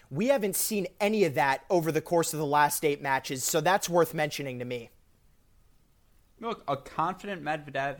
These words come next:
Speaker 2: is certainly a threat, just given how slow these courts are playing.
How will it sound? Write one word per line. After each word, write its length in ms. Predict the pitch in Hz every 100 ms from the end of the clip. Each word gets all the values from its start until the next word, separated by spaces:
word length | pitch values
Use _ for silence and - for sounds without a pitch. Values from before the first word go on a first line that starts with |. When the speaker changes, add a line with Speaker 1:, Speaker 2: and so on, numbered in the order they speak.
| - -
Speaker 2:
is 160 | 123
certainly 520 | - - 156 123 143 135
a 40 |
threat, 340 | - 143 120 -
just 200 | 127 -
given 200 | 147 160
how 140 | 147
slow 420 | 127 - 139 131
these 200 | 139 131
courts 340 | - 147 131 127
are 60 |
playing. 520 | 117 - 123 120 117